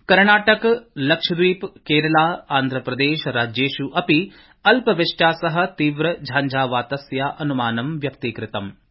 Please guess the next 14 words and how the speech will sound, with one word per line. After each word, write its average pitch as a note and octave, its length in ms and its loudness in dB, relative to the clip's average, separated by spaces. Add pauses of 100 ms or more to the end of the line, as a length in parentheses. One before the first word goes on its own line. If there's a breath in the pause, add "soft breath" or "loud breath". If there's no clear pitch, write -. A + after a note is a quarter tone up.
(680 soft breath)
बिहार, F#3 440 4
झारखण्ड, E3 720 0
ओडिशा, D#3 580 2
मध्यप्रदेश, C#3 760 0 (220)
छत्तीसगढ़ C3 640 -2
राज्येषु B2 840 -2
आगामि B2+ 440 2
चतुर्षु A#2+ 500 -8
दिवसेषु A#2 760 -2 (440 loud breath)
समानेव F#3+ 520 4
स्थितिः D3 600 -4
भवितुं D#3 340 -4
सम्भाव्यते। A2+ 1000 -6 (300)
अपरत्र, F#3 580 2